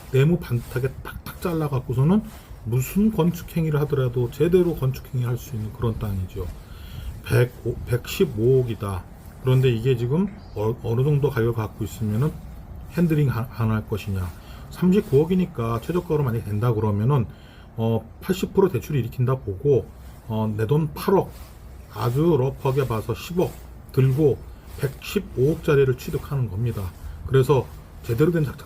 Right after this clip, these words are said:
작자 만나서 백십오억에 던지게 되면은, 어, 육십억, 칠십억 정도는 떨어지는 상황이 되겠죠. 뭐, 이 정도 금액 되면은 십억 갖고서는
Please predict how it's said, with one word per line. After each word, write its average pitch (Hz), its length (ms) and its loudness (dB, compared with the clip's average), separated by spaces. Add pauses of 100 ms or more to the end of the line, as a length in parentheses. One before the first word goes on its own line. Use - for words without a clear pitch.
(180)
작자 - 300 -4
만나서 120 680 2 (360)
백십오억에 127 1120 0 (320)
던지게 117 380 0
되면은, 110 520 2 (380)
어, 101 480 -2
육십억, 131 540 -2
칠십억 123 480 -2 (180)
정도는 117 500 2 (180)
떨어지는 160 500 0 (240)
상황이 127 340 0
되겠죠. 98 560 -6 (680)
뭐, 147 120 4
이 143 80 4
정도 190 300 6
금액 160 300 0
되면은 151 360 2
십억 190 380 0 (560)
갖고서는 147 720 0